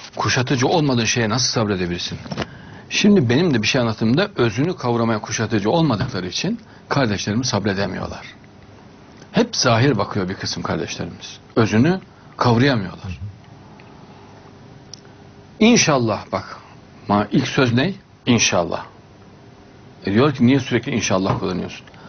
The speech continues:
Allah diyordu onun için. Musa'nın ilk sözü bak, "İnşallah." Allah'ın izniyle. "İnşallah beni sabreden bulacaksın, hiçbir işte sana karşı gelmeyeceğim." dedi. Mürşide tabiyet böyle olur.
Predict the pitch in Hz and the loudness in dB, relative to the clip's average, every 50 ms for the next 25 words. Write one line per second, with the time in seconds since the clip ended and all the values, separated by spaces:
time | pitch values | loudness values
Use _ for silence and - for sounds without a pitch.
0 | - - - - - - - - - - - - - - - - - - - - | -20 -20 -20 -20 -20 -20 -20 -20 -20 -20 -20 -20 -20 -20 -20 -20 -20 -20 -20 -20
1 | - - - 117 123 123 143 143 131 - 120 117 120 156 143 117 104 107 - - | -10 0 2 4 6 6 4 4 0 0 -2 -2 0 0 0 0 0 -2 -6 -10
2 | - - - - - - - - - - - - - - - - - - - - | -12 -14 -18 -20 -20 -20 -20 -20 -20 -20 -20 -20 -20 -20 -20 -20 -20 -20 -6 0
3 | - 110 113 110 - - 123 117 110 101 110 104 110 110 110 104 - 165 - - | 2 2 4 2 2 0 0 0 0 -2 -2 -2 -2 0 0 0 0 0 0 0
4 | - 107 92 101 131 143 120 113 104 92 - - 92 80 82 - - - - - | -2 -2 -2 0 -2 0 2 2 2 2 2 2 2 0 0 -4 -8 -10 -14 -18
5 | - - - - 101 101 104 104 101 104 104 92 85 - 87 82 - - - - | -20 -20 -4 -2 0 2 2 2 2 2 0 0 -2 -4 -6 -8 -8 -14 -18 -20
6 | - - - - - - - 139 165 156 - - 135 117 113 120 147 202 196 - | -20 -20 -20 -20 -14 0 2 4 4 4 4 2 2 2 2 2 2 0 0 -2
7 | - - - - - - - - - - 123 139 147 139 - - 160 165 147 135 | -6 -12 -18 -20 -20 -20 -20 -10 0 2 2 4 4 2 0 0 0 0 2 2
8 | 120 107 110 110 101 90 85 - - - - - - - - - - - - - | 2 2 0 0 -2 -4 -6 -10 -16 -20 -20 -20 -20 -20 -20 -20 -20 -20 -12 -2
9 | - 127 120 117 110 - 117 104 - - - 170 185 175 - - - - 120 113 | 2 4 4 4 4 2 0 -2 -2 -4 -4 -4 -4 -4 -6 -10 -10 -6 -4 -2
10 | - - - - 202 - - 123 117 - 131 143 170 165 - 123 110 - 131 120 | -2 0 2 2 2 2 2 0 -2 0 0 0 0 0 0 -2 -2 0 2 2
11 | 110 104 101 95 90 - 90 85 87 - - 85 - - - - - - - - | 2 2 2 0 -2 -2 -4 -4 -4 -6 -8 -10 -12 -14 -16 -18 -20 -20 -20 -20
12 | - - - - - - - - - - - - - - - - - - 104 113 | -20 -20 -20 -20 -20 -20 -20 -20 -20 -20 -20 -20 -20 -20 -20 -20 -4 0 2 4
13 | 123 117 - - 123 117 107 - 110 104 101 104 143 185 175 170 - 113 107 95 | 4 2 2 2 2 2 2 2 0 0 2 2 0 0 0 0 0 2 2 2
14 | 92 85 - - - - - | 0 -4 -8 -12 -18 -20 -20